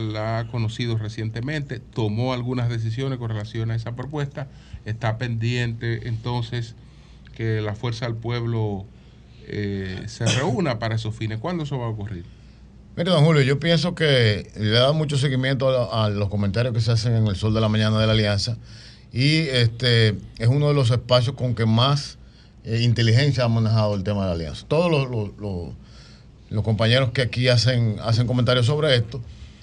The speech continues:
Speaker 2: y yo no soy miembro de la Comisión de Alianzas, eh, y, y pienso que uno de los daños que más se le ha hecho a la alianza es que compañeros de los tres partidos que participan en la alianza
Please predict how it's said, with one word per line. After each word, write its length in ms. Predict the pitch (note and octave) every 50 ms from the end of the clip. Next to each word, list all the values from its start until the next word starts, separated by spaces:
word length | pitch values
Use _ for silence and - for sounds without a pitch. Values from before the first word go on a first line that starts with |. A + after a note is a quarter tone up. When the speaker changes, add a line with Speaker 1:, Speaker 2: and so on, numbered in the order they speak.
| - - - - - -
Speaker 2:
y 140 | - D3 D#3+
yo 300 | D#3 G#3 G#3+ G#3+ G3 - - - - - - - - - - -
no 160 | - C3+ E3 E3
soy 160 | D3+ F3 D#3
miembro 320 | D3+ D3+ F3 F#3+ F3 E3
de 60 | D3
la 80 | C3+ B2
Comisión 340 | A2+ A#2+ A2+ G#2 A2 A#2 A2+
de 60 | G#2
Alianzas, 560 | F#2 F2 D#2+ D2+ D2 C#2+ - - - - - - - - - - - - - -
eh, 440 | - G#2 G#2 G#2 G#2 G#2 G#2+ G#2+ - -
y, 80 | A2
y 40 | A2+
pienso 480 | F#2 - A2+ B2 C3 C#3 B2 D#3+ D#3+ -
que 400 | - D#3 D3+ C#3+ C#3 C3+ B2+ A2+
uno 220 | A#2 C3+ D3 D3+ D#3
de 80 | E3
los 160 | D#3+ D3+ C#3 B2 A2+ - - - - G2
daños 680 | A2+ G#2 A#2 B2+ C3+ C#3+ D3+ D#3+ D3 A#2+ - - - - - - - - - - - - - - - -
que 100 | A#2+ A#2
más 400 | A#2 B2 C3+ C#3+ C#3+ - - -
se 160 | - - A#2+
le 80 | A#2+ B2
ha 100 | B2+ C3+
hecho 180 | C3+ A#2+ C#3
a 20 | C3
la 80 | C3
alianza 420 | B2 A#2+ A#2+ B2 B2+ B2+ A#2+ A#2+ B2+
es 80 | A#2+
que 240 | A#2 - C3 B2+ -
compañeros 680 | - - B2 B2+ A#2+ A#2 A#2+ A2+ A2+ B2+ D3+ D#3+ D3+ B2
de 80 | A2 B2+
los 120 | A#2+ A2+ A2+ A#2 -
tres 180 | D3+ E3+ F3+
partidos 460 | F3+ E3+ E3+ D3+ A#2+ - D#3+ D3+ C#3+ -
que 60 | C3+
participan 420 | A2 C3 C3 A#2+ A2+ - A#2 C3+
en 80 | D3 D#3
la 60 | D3+
alianza 340 | C#3+ C#3+ C#3 C#3 C3 A#2+ C#3+